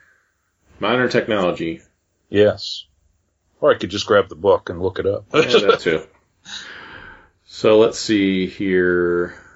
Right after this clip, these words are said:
Speaker 1: Twenty-two is the one with Destro playing chess with the, uh,
Speaker 2: Okay. So it's right in that area, though.
Speaker 1: I think that's
Speaker 2: Um,
Speaker 1: what this one, yeah.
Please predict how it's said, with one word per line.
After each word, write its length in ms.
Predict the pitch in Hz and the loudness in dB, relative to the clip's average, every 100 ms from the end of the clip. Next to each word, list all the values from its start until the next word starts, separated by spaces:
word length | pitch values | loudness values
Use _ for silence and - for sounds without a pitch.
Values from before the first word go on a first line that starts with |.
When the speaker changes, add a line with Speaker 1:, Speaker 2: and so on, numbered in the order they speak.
| _ - | _ -12
Speaker 1:
Twenty-two 560 | - 147 165 - 147 | -2 0 0 0 0
is 80 | 127 | 2
the 80 | 127 | 2
one 120 | 123 | 2
with 140 | 110 110 | 0 0
Destro 480 | 110 - 120 110 | -2 0 -2 -2
playing 540 | - 104 101 92 90 87 | -2 -2 0 0 -2 -4
chess 400 | - 92 - - | -2 -2 -2 -4
with 260 | 87 80 - | -6 -6 -6
the, 420 | 85 82 82 80 | -6 -4 -4 -2
uh, 220 | 80 80 - - 123 | -2 -4 -12 -16 -14
Speaker 2:
Okay. 300 | - 90 90 - | -10 -8 -8 -12
So 140 | - | -18
it's 200 | 98 110 | -16 -8
right 140 | 190 262 | -6 -4
in 60 | 156 | 0
that 180 | 127 - | -2 -2
area, 340 | 104 117 85 80 | 2 2 2 0
though. 220 | 82 85 | -4 -8
Speaker 1:
I 40 | - | -2
think 240 | - 147 | 0 2
that's 240 | 90 - - | 0 -4 -8
Speaker 2:
Um, 60 | |
Speaker 1:
what 60 | - | -12
this 180 | - - | -14 -10
one, 180 | - | -6
yeah. 120 | - | 0